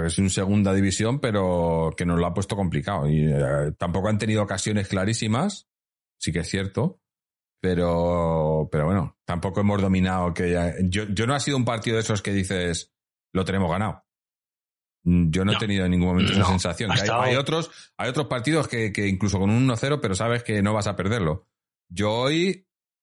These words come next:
Speaker 1: hasta el minuto oche-, hasta el, hasta el gol de Barrios,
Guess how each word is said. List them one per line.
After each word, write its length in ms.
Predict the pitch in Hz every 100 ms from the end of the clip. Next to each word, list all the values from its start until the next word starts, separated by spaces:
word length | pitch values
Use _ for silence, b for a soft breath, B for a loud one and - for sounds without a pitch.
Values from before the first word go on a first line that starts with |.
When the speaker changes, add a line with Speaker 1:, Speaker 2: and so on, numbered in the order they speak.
| _
Speaker 1:
hasta 540 | 101 110 - 104 104 107
el 80 | 107
minuto 340 | 110 127 151
oche-, 240 | 147 123 139
hasta 220 | 113 117
el, 80 | 113
hasta 260 | 110 107 110
el 80 | 110
gol 140 | 135
de 100 | 151
Barrios, 540 | 143 151 185 240 -